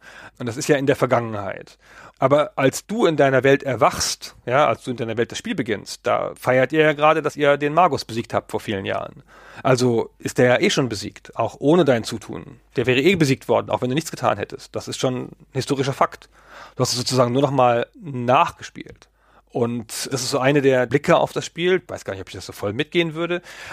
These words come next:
aber das halt sagt, alles bis dahin ist unabänderlich und erst ab dann wird die Welt verändert und dann nur im Kleinen.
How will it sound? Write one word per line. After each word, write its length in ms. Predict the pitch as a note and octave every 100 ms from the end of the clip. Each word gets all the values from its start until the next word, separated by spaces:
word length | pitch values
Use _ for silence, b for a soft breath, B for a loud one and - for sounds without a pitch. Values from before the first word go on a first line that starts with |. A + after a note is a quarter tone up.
| -
aber 180 | C3+
das 180 | C3 C3
halt 120 | B2+ -
sagt, 260 | B2 -
alles 200 | B2+ C#3+
bis 160 | - -
dahin 400 | C3 D3 E3 D#3
ist 160 | -
unabänderlich 720 | - D3 B2+ C3 E3 E3+ F#3 C#3
und 120 | C#3+
erst 240 | C#3 C3+
ab 120 | D3+ -
dann 240 | D3 E3+
wird 120 | C#3+
die 80 | B2+
Welt 180 | B2 B2+
verändert 320 | C3 A#2+ C#3
und 80 | B2
dann 120 | B2
nur 120 | B2+
im 120 | A2 G#2+
Kleinen. 480 | A#2 G#2+ G2 G2+